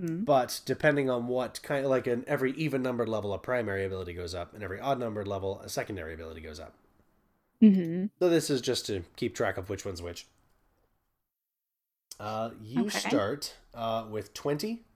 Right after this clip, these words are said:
Speaker 2: plus your constitution plus one D six health.
Speaker 1: All right, let's roll that one D six.
Speaker 2: All right.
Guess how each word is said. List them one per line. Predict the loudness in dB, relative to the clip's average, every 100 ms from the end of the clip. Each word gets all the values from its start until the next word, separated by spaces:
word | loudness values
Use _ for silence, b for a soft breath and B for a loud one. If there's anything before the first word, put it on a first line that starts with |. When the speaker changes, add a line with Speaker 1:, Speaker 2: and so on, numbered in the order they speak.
| _
Speaker 2:
plus | 0 2 2
your | 0
constitution | 2 0 -2 -2 0 0 -2 -4 -6
plus | 0 0 0
one | -4 -4 -2
D | -4 -6
six | -4 -6 -6 -10
health. | -6 -6 -6 -14 -20 _ _ _ _ _ _ _ -6 2
Speaker 1:
All | 6
right, | 8 8
let's | 8
roll | 10 10
that | 10
one | 8
D | 4
six. | 0 4 4 4 -2 4
Speaker 2:
All | 4 4 -2
right. | -8